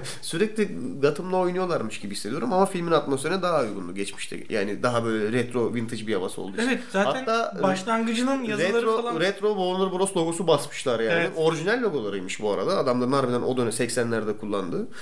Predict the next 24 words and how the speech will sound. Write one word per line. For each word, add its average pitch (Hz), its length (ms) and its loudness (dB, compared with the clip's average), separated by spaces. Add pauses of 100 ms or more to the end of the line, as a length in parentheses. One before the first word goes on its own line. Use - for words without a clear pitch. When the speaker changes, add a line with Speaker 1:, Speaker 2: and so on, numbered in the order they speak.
(140)
Speaker 1:
Şimdi 143 240 -2
sen 139 160 2
sözüne 123 320 -2
devam 107 160 2
et, 92 120 -4
özür 98 200 -2
Speaker 2:
Tamam. - 160 -2
Speaker 1:
diliyorum. - 720 -8
Speaker 2:
<laughs> - 100 -10 (680)
Ya 156 220 4
şöyle, 175 480 0
şimdi, 170 260 -6 (240)
e, 143 380 -2
bir 185 180 -2
aslında 196 380 0
bir 170 140 -6
dersin 175 360 2
sunumunda, 190 840 -2 (1200)
e, 156 60 2 (380)
mecbur 160 460 -2
kal-, 156 340 0 (100)
yani 147 160 0
mecbur 151 320 0
derken 294 340 -4